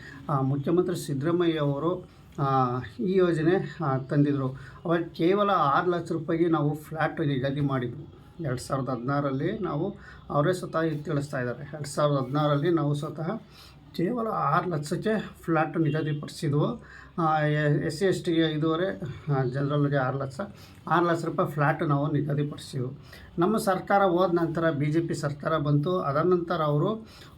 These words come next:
ಆ, ಬಸವರಾಜ ಬೊಮ್ಮಾಯಿ ಅವರು ಸುಮಾರು ಹನ್ನೊಂದು ಲಕ್ಷದ ಇಪ್ಪತ್ತು ಸಾವಿರ ಏರಿಕೆ ಮಾಡಿದ್ರು.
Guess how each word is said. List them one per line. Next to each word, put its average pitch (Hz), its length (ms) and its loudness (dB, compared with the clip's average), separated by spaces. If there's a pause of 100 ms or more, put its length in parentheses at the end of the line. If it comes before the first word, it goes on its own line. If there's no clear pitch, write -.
ಆ, 160 60 -2 (1040)
ಬಸವರಾಜ 170 420 0
ಬೊಮ್ಮಾಯಿ 151 420 2
ಅವರು 151 320 0
ಸುಮಾರು 180 440 2 (520)
ಹನ್ನೊಂದು 196 320 4
ಲಕ್ಷದ 196 280 2
ಇಪ್ಪತ್ತು 185 500 2
ಸಾವಿರ 151 260 0 (460)
ಏರಿಕೆ 190 380 4
ಮಾಡಿದ್ರು. 131 400 0